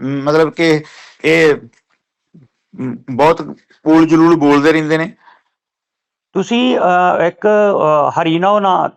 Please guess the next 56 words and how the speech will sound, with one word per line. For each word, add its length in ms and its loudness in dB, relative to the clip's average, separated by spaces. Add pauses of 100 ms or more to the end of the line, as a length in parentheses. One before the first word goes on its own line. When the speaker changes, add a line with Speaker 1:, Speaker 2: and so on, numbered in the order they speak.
(100)
Speaker 2:
ਤੋਂ 280 0
ਇੱਕ 200 -4
ਨੌਜਵਾਨ 400 -2
ਦਾ 280 0 (140)
ਕਤਲ 240 -2
ਹੋਇਆ 240 0
ਸੀਗਾ, 300 -4
ਤੁਸੀਂ 320 -8
ਉਸ 200 -6
ਮਾਮਲੇ 320 -2
'ਚ 100 -10
ਵੀ 120 -10
ਕਾਫੀ 300 -4
ਬੋਲੇ 300 -6
ਸੀ। 220 -20 (460)
ਕੀ 120 -2
ਲੱਗਦਾ 300 -2
Speaker 1:
ਹਾਂਜੀ, 120 0
Speaker 2:
ਕੋਈ 140 0
Speaker 1:
ਬਿਲਕੁਲ। 300 0
Speaker 2:
ਉਸ, 60 -8
ਉਸ 340 -2
ਪਾਸੇ 300 -2
ਨੂੰ 120 -2
ਵੀ 80 -2
ਕੋਈ 140 -2
ਗੱਲ 200 -2
ਜੁੜਦੀ 320 -2
ਹੋ 80 2
ਸਕਦੀ 340 -4
ਹੈ? 40 -6 (960)
Speaker 1:
ਸੌ 120 0
ਪਰਸੈਂਟ 380 -2
ਹੋ 120 0
ਸਕਦੀ 320 -2
ਹੈ 60 2
ਜੀ, 100 0
ਇਹ 120 0
ਤਾਂ 100 -4
ਹੁਣ 180 0
ਅੱਗੇ 260 0 (360)
ਇਨਵੈਸਟੀਗੇਸ਼ਨ 580 -2
ਦਾ 100 0
ਪਾਰਟ 340 -2
ਆ। 160 -6
ਫਿਰ 220 -2
ਵੀ 120 2
ਮੈਂ 200 0
ਆਪਣੇ 420 -4 (300)
ਸੀਨੀਅਰ 400 -2
ਜਿਹੜੇ 240 0
ਬੰਦੇ 280 -4
ਨੇ, 100 -6
ਉਹਨਾਂ 160 -4
ਸਾਰਿਆਂ 320 -2
ਨਾਲ 220 -2